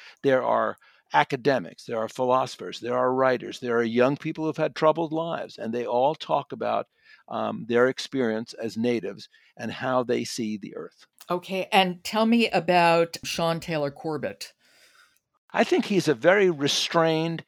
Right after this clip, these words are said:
Speaker 1: and eloquent narrator. He does a very good job. He never gets in the way. It's never very emotional, but the stories come through.
Speaker 2: And because that's difficult, it's a book of essays, so that he must be reading such a variety of voices.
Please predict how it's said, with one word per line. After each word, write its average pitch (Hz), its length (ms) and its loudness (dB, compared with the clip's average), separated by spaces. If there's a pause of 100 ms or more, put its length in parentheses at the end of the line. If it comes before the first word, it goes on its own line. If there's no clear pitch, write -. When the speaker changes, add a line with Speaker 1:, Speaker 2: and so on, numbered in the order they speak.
(280)
Speaker 1:
and 123 320 -4 (100)
eloquent 160 500 0
narrator. 117 440 0
He 101 80 -14
does 123 180 -2
a 117 60 -4
very 127 280 4
good 160 140 -2
job. 139 240 0
He 120 80 -6
never 135 240 4
gets 156 240 -2
in 196 80 -2
the 180 100 0
way. 107 380 -2 (260)
It's 113 200 -10
never 127 220 2
very 139 280 4
emotional, 151 460 0
but 127 180 -4
the 107 80 -12
stories 131 540 0
come 123 260 -2
through. 107 380 -8 (640)
Speaker 2:
And 190 200 2
because 214 320 -2
that's 277 300 0
difficult, 226 480 -4
it's 175 140 -4
a 170 60 0
book 170 180 -4
of 151 100 -2
essays, 139 480 -2
so 151 220 -4
that 147 300 -2
he 160 180 -8
must 160 280 -8
be 156 120 -8
reading 143 320 -8
such 220 340 -2
a 135 60 -8
variety 135 560 -4
of 120 80 -14
voices. 123 800 -12